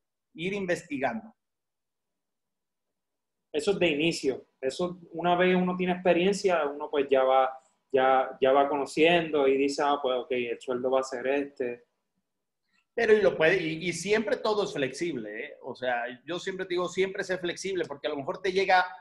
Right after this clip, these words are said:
Speaker 1: una persona que es buenísima, buenísima, buenísima y pide más sueldo, pero lo vale,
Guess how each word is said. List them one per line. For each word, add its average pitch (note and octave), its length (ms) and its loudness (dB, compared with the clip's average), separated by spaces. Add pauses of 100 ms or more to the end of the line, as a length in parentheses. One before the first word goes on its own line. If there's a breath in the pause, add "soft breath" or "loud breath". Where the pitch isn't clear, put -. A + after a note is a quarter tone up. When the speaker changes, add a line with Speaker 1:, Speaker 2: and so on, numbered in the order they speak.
(260)
Speaker 1:
una E3 200 -2
persona E3 320 -2
que F3 100 -2
es D#3 160 -6
buenísima, A3+ 720 2
buenísima, G3 640 -2
buenísima F3+ 500 -6
y C3 80 -8
pide F#3 300 -6
más F#3 200 0
sueldo, F#3 380 -2
pero C3 200 -4
lo C3 160 -2
vale, E3 540 -2